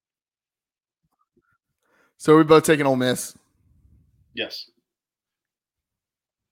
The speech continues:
Speaker 1: Okay. Hotty toddy. Um, all right. All right, we just talked about this game a little bit. Uh, Colorado, number nineteen, on the road at Oregon.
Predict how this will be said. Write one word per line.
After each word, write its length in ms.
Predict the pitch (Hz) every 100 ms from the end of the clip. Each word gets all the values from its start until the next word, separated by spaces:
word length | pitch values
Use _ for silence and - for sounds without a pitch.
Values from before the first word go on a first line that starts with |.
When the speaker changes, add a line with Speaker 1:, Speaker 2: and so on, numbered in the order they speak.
| _ _
Speaker 1:
Okay. 300 | 117 107 90 - _ _ _ _ _ _ _ _ _ _ _
Hotty 240 | - 127 127
toddy. 380 | 127 120 113 117 _ _
Um, 440 | - 110 113 113 - -
all 100 | 151
right. 180 | 135 - _ _ _ _ _ _ _
All 80 | -
right, 80 | 147
we 80 | 151
just 200 | 208 -
talked 160 | 190
about 180 | 185 170
this 140 | 170 -
game 160 | 165
a 60 | 139
little 220 | 139 143
bit. 180 | 143 139 - _ _ _ _ _
Uh, 180 | 113 117
Colorado, 840 | 117 147 160 147 147 147 147 143 - _ _
number 200 | 120 127
nineteen, 460 | 135 139 - 139 131
on 180 | - 131
the 60 |
road 260 | 127 127 127 -
at 200 | 120 127
Oregon. 420 | 123 123 123 123